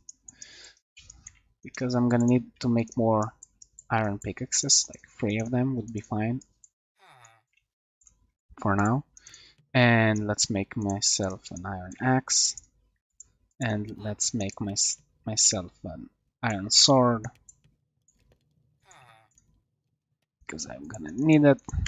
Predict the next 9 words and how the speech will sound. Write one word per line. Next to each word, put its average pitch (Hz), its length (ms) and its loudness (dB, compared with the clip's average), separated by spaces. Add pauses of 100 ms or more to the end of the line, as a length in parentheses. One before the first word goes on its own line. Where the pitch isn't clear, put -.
(120)
I 151 100 -4
don't 156 140 4
need 95 240 -2
rails 101 460 -4
in 113 140 -4
my 113 120 -2
inventory, 120 600 -2
come 131 220 -6
on. 101 180 -8